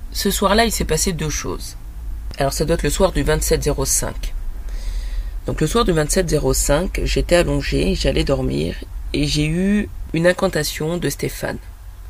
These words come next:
Et c'est là que je vous demande, s'il vous plaît, de faire venir, euh, de faire écouter, hein, cet enregistrement à Madame Vinciane Pirenne Delforge, ou peut-être à quelqu'un d'autre qui aurait un peu son cursus ou son périmètre d'activité.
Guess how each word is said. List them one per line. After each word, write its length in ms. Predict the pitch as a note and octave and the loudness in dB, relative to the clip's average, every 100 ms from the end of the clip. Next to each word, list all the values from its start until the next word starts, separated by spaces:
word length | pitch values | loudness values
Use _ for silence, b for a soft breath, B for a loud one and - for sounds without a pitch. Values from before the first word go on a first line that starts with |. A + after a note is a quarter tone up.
| - B B B B B - | -14 B B B B B -4
Et 80 | C#3 | 0
c'est 140 | D#3+ | 4
là 120 | F#3 | 4
que 60 | G3+ | 4
je 100 | E3 | -2
vous 140 | D3 | -2
demande, 340 | D3+ D3+ F3 - | 0 0 0 -2
s'il 140 | C3+ | -4
vous 100 | C#3 | -6
plaît, 220 | - F3 | -2 0
de 100 | F3 | 0
faire 200 | C#3 C#3+ | -2 -4
venir, 500 | C#3+ C#3+ D#3+ F3 - C#3+ | -2 -2 -2 -2 -2 -2
euh, 260 | C3 A#2+ - - - | 0 -2 -4 -6 -8
de 140 | - D3+ | -4 -4
faire 180 | E3+ - | -4 -2
écouter, 520 | - - - - F3 - - - | 0 0 0 2 2 2 4 6
hein, 80 | - - B B B B B B - - | 6 4 B B B B B B -8 -4
cet 240 | - D3 | -2 0
enregistrement 560 | D#3+ D3+ - - C#3 D3+ | 0 0 -2 -2 0 2
à 20 | |
Madame 320 | C#3+ C3+ C#3+ | 2 2 0
Vinciane 640 | C#3 D3+ D3 - D#3+ D3+ B2+ - | 2 0 0 2 0 0 -2 -2
Pirenne 400 | - E3 D#3+ C#3+ | 0 2 2 2
Delforge, 600 | C3+ C#3+ - D3 - - B B - | 0 0 2 2 2 -2 B B -6
ou 60 | E3 | -2
peut-être 300 | D3+ - - | 2 4 2
à 60 | |
quelqu'un 280 | D3+ D3+ C#3 | 0 0 0
d'autre 200 | C#3 F3 | 0 -2
qui 120 | - | -2
aurait 180 | C3+ C#3+ | -2 -2
un 100 | D3+ | -2
peu 120 | C#3 | -4
son 200 | D3+ C#3 | -4 -2
cursus 520 | C#3 - - D#3+ D#3+ C#3 | -2 -4 -4 -6 -4 -6
ou 80 | |
son 200 | C#3 - | -6 -6
périmètre 460 | - D3 C#3 C#3+ C3 | -4 -2 -2 -2 -4
d'activité. 680 | C3+ - - E3+ - - | -4 -6 -8 -10 -12 -16